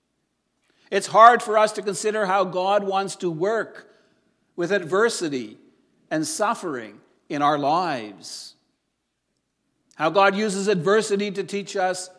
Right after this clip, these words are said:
humility, to teach us patience, to teach us not to be so judgmental of others.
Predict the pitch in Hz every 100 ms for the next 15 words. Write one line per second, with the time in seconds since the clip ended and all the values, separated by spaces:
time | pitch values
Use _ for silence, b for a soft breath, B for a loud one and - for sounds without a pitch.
0 | _ _ 151 151 151 214 185 131 110 107
1 | _ _ _ _ _ _ _ _ _ _
2 | _ _ _ - 175 226 214 202 185 185
3 | - - _ _ _ - 190 226 226 170
4 | 117 - - - - - _ _ _ _
5 | _ _ _ _ _ _ _ _ - 131
6 | 185 185 190 175 170 180 180 180 170 175
7 | 185 165 165 165 139 151 208 202 165 139
8 | 156 202 156 117 104 - - - -